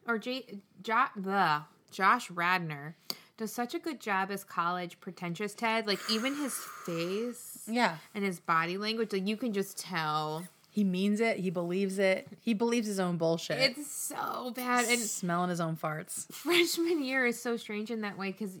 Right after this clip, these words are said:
Speaker 1: you have this opportunity to start over
Speaker 2: Yeah.
Speaker 1: and be somebody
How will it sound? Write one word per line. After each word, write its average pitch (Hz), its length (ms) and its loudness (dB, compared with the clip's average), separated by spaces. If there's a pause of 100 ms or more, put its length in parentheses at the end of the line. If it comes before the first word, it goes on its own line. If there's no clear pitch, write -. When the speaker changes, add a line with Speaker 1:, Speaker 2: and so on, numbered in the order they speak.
Speaker 1:
you 208 160 -6
have 214 200 -2
this 214 120 -4
opportunity 196 600 -4
to 190 100 -10
start 196 280 -8
over 233 480 -6 (360)
Speaker 2:
Yeah. 165 300 -4
Speaker 1:
and 208 300 0
be 202 240 -2
somebody 185 760 -4